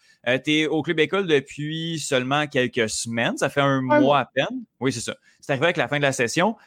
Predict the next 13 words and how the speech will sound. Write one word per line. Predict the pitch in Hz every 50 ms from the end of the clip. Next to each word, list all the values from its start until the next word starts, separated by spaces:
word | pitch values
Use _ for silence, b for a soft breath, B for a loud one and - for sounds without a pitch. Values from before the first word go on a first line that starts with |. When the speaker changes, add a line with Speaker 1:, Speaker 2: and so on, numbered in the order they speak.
| b b -
Speaker 1:
Euh, | 127 139 151 - -
peux-tu | - 147 143 - 240
nous | 311 269
parler, | - 147 131 127 123 131 143 165 208 240 240 180 113
euh, | 123 120 117 117 120 120 120 120 120
du, | 113 110 107 113 127 131 135 139 139
euh, | 123 113 110 110 110
du | 104 - -
podcast | - 123 110 - - - 190 - -
que | - 113
toi | - 127 143 156 160
et | 127
Johan, | 110 110 120 147